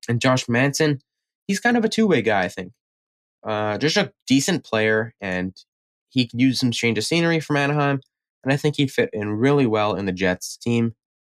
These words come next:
Keeping going with the Jets, actually, but not a Jet anymore, former Jet who didn't want to be on the Jets. Roslovic was a healthy scratch for tonight's five two loss to the, to the Panthers, but Roslovic healthy scratch, I think it's a really dumb move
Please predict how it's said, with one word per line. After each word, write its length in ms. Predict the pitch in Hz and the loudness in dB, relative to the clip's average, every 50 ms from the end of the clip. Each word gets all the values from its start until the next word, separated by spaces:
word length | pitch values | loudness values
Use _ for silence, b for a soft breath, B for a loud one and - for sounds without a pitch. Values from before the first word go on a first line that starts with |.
| _ - | _ -4
Keeping 280 | - 226 226 269 226 175 | -2 0 2 4 4 4
going 220 | 135 135 139 139 | 4 4 4 2
with 120 | 131 123 | 2 2
the 80 | - 104 | 0 -2
Jets, 300 | 95 107 117 113 110 - | 0 2 2 2 2 0
actually, 480 | 95 87 92 - - - 92 92 92 _ - | 0 -2 -2 -4 -4 -4 -4 -4 -4 _ -2
but 160 | 123 - - - | -2 -2 0 0
not 280 | 135 156 160 160 151 | 0 2 2 4 2
a 40 | 139 | 0
Jet 280 | 127 - 135 135 127 - | 0 0 0 0 0 0
anymore, 480 | 120 117 113 117 127 131 117 107 101 | 0 0 2 2 2 2 2 2 0
former 300 | 101 - 160 165 151 123 | 0 0 0 2 2 0
Jet 240 | 104 101 107 98 - | 0 0 0 -2 0
who 80 | 120 123 | -2 -2
didn't 200 | 110 113 113 107 | -2 0 0 0
want 140 | 92 98 98 | -2 -2 -4
to 40 | |
be 160 | 92 101 107 104 | -2 -2 0 0
on 140 | 95 95 | 0 -2
the 80 | 87 92 | -6 -8
Jets. 360 | - - 71 73 - - - - | -6 -6 -6 -6 -6 -10 -12 -12
Roslovic 640 | - 101 101 110 127 165 180 - 214 190 170 160 - - | -8 -2 0 2 2 2 2 0 -2 0 0 0 0 0
was 180 | 135 131 123 - | -2 -2 0 0
a 60 | 117 | -2
healthy 340 | 120 117 120 131 - 151 143 | 0 0 0 0 0 -2 -2
scratch 440 | - - - 123 113 110 110 - | -2 0 0 2 2 2 0 -2
for 120 | - - 113 | -2 -2 -2
tonight's 380 | - - 113 110 107 113 - | -2 -2 -2 -2 -2 -2 -4
five 340 | - - - 120 123 127 - | -4 -2 0 2 2 0 -2
two 200 | - - 135 123 | -2 0 0 0
loss 360 | 110 104 98 98 104 - - | 0 0 0 0 0 -2 -4
to 220 | - - - - 95 | -10 -12 -18 -16 -14
the, 80 | 95 | -16
to 200 | 95 _ - - | -16 _ -6 -6
the 60 | 107 - | -4 -2
Panthers, 500 | - 127 123 113 117 113 110 - - _ _ _ | 0 0 0 2 0 0 0 -2 -4 _ _ _
but 120 | - 113 113 | -4 0 2
Roslovic 520 | 110 113 117 127 135 - 160 147 139 139 | 2 4 2 0 0 -2 -2 -2 -2 -4
healthy 300 | - - 127 120 - 113 | -2 -2 -2 0 0 -2
scratch, 500 | - - - 107 107 104 107 - - - b b b b b b b - - | -2 -2 -2 0 0 0 -2 -4 -8 -16 b b b b b b b -4 -2
I 40 | |
think 120 | 127 156 196 | 0 0 0
it's 120 | 202 - | 0 0
a 60 | - | -2
really 340 | 98 98 101 110 110 110 110 | -2 0 0 2 2 2 2
dumb 360 | 101 90 - 101 92 101 101 | 0 0 0 0 0 0 0
move 400 | 98 92 90 92 104 113 120 - | -2 -2 0 0 0 -2 -4 -6